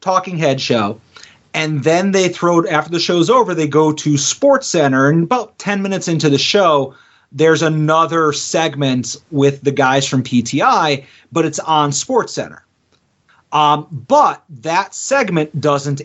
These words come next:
air in Canada, because Canada, for whatever reason, where they air P T I, they don't air SportsCenter, or they don't air the complete version.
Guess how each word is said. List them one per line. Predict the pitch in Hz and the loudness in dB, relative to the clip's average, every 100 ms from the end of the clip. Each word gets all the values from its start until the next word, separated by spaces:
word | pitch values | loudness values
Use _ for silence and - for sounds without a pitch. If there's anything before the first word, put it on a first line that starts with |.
| - | -4
air | 131 127 127 | -2 -2 -2
in | 131 123 | -2 -2
Canada, | - 247 233 170 104 - _ _ _ _ _ - | -2 0 0 -2 -8 -14 _ _ _ _ _ -8
because | 127 131 | -4 -4
Canada, | - 139 135 139 135 | 0 2 4 2 2
for | 135 | 2
whatever | 131 127 131 | 2 2 2
reason, | 135 131 135 127 | 4 4 4 2
where | 120 127 | 2 2
they | 123 123 123 | 2 0 0
air | 123 123 | 0 0
P | 123 135 | 0 2
T | 127 151 | 2 2
I, | 190 170 135 - _ _ - | 4 2 0 -4 _ _ -2
they | 147 | 2
don't | 151 147 | 2 0
air | 143 135 | 0 0
SportsCenter, | 127 - 147 131 - 110 104 | 0 0 0 0 -2 -4 -4
or | 113 131 131 | -2 2 2
they | 131 | 4
don't | 139 143 151 | 4 2 0
air | 139 135 | 0 2
the | 131 | 0
complete | 135 - 143 123 | -2 0 0 0
version. | 113 127 117 - | 0 -2 -2 -6